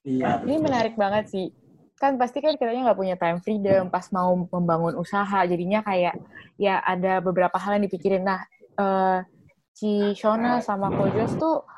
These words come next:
Speaker 2: punya apa ya, good habit gak sih selama memulai bisnis akhirnya terbangun lah tuh habit, eh, yang baik gitu untuk bisa mungkin mengantisipasi kegagalan atau mungkin bisa jadinya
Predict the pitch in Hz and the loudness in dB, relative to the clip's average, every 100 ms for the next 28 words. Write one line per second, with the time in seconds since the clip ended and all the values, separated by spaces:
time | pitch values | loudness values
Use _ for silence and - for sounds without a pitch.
0 | - - - 247 233 233 226 - _ 233 | -20 -16 -4 -2 0 0 -2 -6 _ -2
1 | 254 196 165 170 208 220 - 226 208 254 | 2 2 0 0 0 0 -2 0 0 0
2 | - 185 180 233 - - - 185 190 190 | 0 0 0 -2 -4 -2 0 2 0 -2
3 | 196 196 196 190 190 185 185 185 _ _ | -4 -2 -2 0 2 2 0 -6 _ _
4 | - 202 247 247 240 247 262 247 190 196 | 0 2 2 -2 0 0 0 0 0 2
5 | 226 247 233 226 208 - 208 214 214 _ | 0 0 0 -2 -4 -2 2 2 0 _
6 | _ 196 196 190 190 185 185 214 - - | _ -2 0 2 0 0 0 0 -4 2
7 | 170 - - - - - 202 196 190 185 | 2 2 -10 -12 -8 -2 0 0 -2 0
8 | 240 240 247 262 269 233 196 196 - 208 | 0 2 0 0 0 0 -2 -4 -4 -2
9 | 196 196 196 190 180 190 226 214 247 240 | -2 -2 0 0 2 0 0 -2 0 0
10 | 233 269 247 196 254 254 196 185 226 269 | 0 0 0 -2 0 0 0 0 0 0